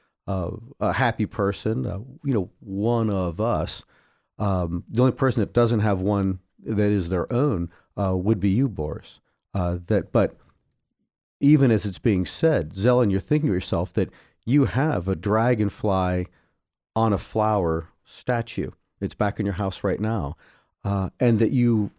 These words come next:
you know that your grandmother had, uh, a hummingbird that was, uh, very stylized in its shape. You could, you know, hold it in your pocket, and she generally did, kept it as a talisman, like, with her all the time.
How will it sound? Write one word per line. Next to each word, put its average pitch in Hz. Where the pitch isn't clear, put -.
you 113
know 123
that 117
your 107
grandmother 104
had, 110
uh, 104
a 107
hummingbird 90
that 98
was, 95
uh, 87
very 123
stylized 92
in 87
its -
shape. -
You 98
could, -
you 101
know, 87
hold 117
it 90
in 71
your 92
pocket, 120
and 143
she 156
generally 147
did, 131
kept -
it 101
as 90
a 92
talisman, 101
like, 78
with 110
her 95
all 87
the 87
time. 98